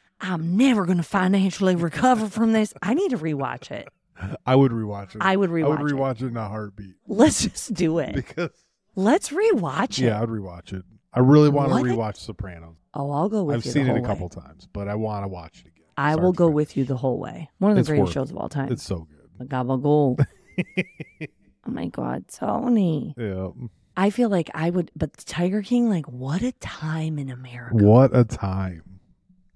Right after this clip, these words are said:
Speaker 2: What a
Speaker 1: Fresh into
Speaker 2: time.
Speaker 1: lockdown, like, right on that precipice. Like, are we
Speaker 2: Oh,
Speaker 1: locking
Speaker 2: yeah.
Speaker 1: down? What's going on?
Speaker 2: Part of
Speaker 1: Man.
Speaker 2: it's, part of it's, uh, was because everybody was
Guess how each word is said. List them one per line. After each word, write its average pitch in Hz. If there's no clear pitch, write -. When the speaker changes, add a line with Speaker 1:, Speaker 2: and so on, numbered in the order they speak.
Speaker 2:
What 139
a 147
Speaker 1:
Fresh 156
into 214
Speaker 2:
time. 185
Speaker 1:
lockdown, 170
like, 156
right 156
on 202
that 175
precipice. 165
Like, -
are 143
we 165
Speaker 2:
Oh, 165
Speaker 1:
locking 131
Speaker 2:
yeah. 120
Speaker 1:
down? 160
What's 143
going 143
on? 143
Speaker 2:
Part 156
of 151
Speaker 1:
Man. 139
Speaker 2:
it's, 104
part 143
of 143
it's, 123
uh, 101
was 143
because -
everybody 117
was 98